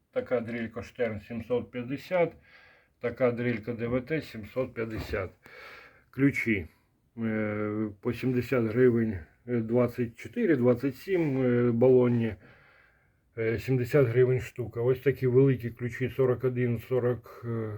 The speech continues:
шість, е, тридцять шість, ну, коротше, різні там є, сто гривень штука. Отакі плашкотримачі великі по сто гривень, гвозді сто гривень. Так, замок з, з одним ключом двісті,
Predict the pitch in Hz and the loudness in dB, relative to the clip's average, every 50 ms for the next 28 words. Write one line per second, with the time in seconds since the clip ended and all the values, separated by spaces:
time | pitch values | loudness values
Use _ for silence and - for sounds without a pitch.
0 | 127 - - 95 - - - 170 185 175 156 - - - - - - _ _ _ | -12 -14 -14 -14 -12 -8 -4 -4 -2 -2 -4 -4 -8 -12 -20 -20 -20 _ _ _
1 | _ _ _ _ _ _ _ _ _ _ _ _ _ _ _ _ - - - - | _ _ _ _ _ _ _ _ _ _ _ _ _ _ _ _ -8 -8 -8 -6
2 | 120 123 123 123 120 117 113 - - 127 127 123 120 - 117 113 - - - 208 | -4 -2 0 2 0 0 0 0 2 2 2 2 0 -4 -8 -8 -6 -2 0 0
3 | 180 151 - 175 151 117 131 127 135 127 143 139 127 123 117 104 107 110 107 104 | 0 0 0 -2 0 2 2 2 2 4 4 4 4 4 4 2 0 -2 -4 -2
4 | - 110 131 165 190 170 - - - 131 117 117 127 120 117 113 110 - - - | -2 -2 4 6 6 6 6 4 2 2 4 6 6 6 6 4 0 -2 -6 -10
5 | 107 98 - 101 98 - - - - - - - - - - _ _ _ _ - | -10 -8 -8 -10 -10 -10 -14 -20 -20 -20 -20 -20 -20 -20 -20 _ _ _ _ -8
6 | 113 110 131 135 120 135 131 117 127 127 - - - 120 113 120 127 127 127 123 | -2 0 0 0 0 0 4 6 6 4 4 2 -2 -2 0 0 0 0 0 0
7 | 117 117 120 117 113 123 120 120 117 117 - 110 98 - 113 113 - - 196 190 | 0 2 2 4 6 6 6 6 4 2 -2 -8 -6 -4 -6 -6 2 6 6 6
8 | 175 175 180 170 165 156 160 160 156 143 120 - - _ _ _ _ _ _ _ | 8 8 8 8 8 8 6 4 4 0 -4 -10 -14 _ _ _ _ _ _ _
9 | _ _ _ _ _ _ _ _ _ _ _ - 104 113 110 107 113 127 127 117 | _ _ _ _ _ _ _ _ _ _ _ -12 -8 -6 -2 4 8 8 8 8
10 | 104 107 113 110 107 - - - - - 170 170 147 143 151 151 143 139 135 131 | 6 2 0 0 0 -2 -8 -14 -4 0 0 2 2 4 4 6 6 6 6 4
11 | 120 120 - - - - - - _ _ _ _ - 104 92 85 - 101 107 135 | 2 -2 -8 -20 -20 -20 -20 -20 _ _ _ _ -6 -6 -6 -6 -4 0 2 4
12 | 135 131 120 110 113 - - - 139 139 123 113 110 127 135 131 135 123 120 117 | 4 4 4 2 0 -2 -6 -6 -4 -2 -2 0 2 2 4 4 4 4 4 4
13 | 117 - - - _ - 117 120 120 117 - 117 107 107 110 123 160 180 156 - | 2 -2 -8 -20 _ -4 -2 -2 -2 0 0 0 0 0 0 0 0 -2 -2 -4
14 | - - 143 135 120 104 | -4 -2 0 0 0 -2